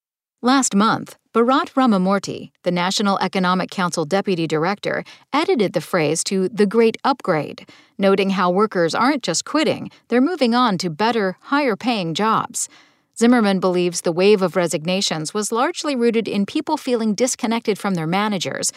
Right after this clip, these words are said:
disconnected from their companies and their work, and underappreciated.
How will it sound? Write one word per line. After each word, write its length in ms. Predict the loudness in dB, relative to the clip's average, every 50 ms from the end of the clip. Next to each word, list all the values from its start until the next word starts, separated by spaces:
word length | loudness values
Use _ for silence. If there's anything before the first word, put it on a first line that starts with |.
| -10 -20 _ _ -4
disconnected 520 | -4 -2 -2 0 0 0 0 0 -4 -6
from 160 | -4 -2 -2
their 140 | -2 -2 -4
companies 580 | -4 -2 0 0 0 0 -2 -4 -4 -4 -4 -4
and 180 | -2 -2 -2
their 100 | -2 -2
work, 400 | -2 0 0 0 0 0 -4 -6 -10 -20 -20 -20 _ _ -2
and 280 | -2 -2 -2 -2 -4 -4 0
underappreciated. 1040 | 2 2 4 4 2 2 0 0 -2 -4 -2 0 0 0 0 0 -2 -4 -8 -14